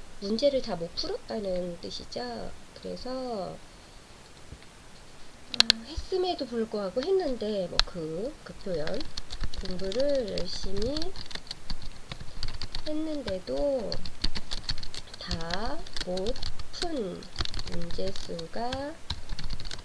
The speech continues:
많다. 네, 많습니다. 공부를 열심히 했는데도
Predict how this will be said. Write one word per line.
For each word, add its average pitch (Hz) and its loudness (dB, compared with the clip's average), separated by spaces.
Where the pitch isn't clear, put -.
많다. 175 0
네, - -2
많습니다. 208 2
공부를 247 0
열심히 226 0
했는데도 247 -2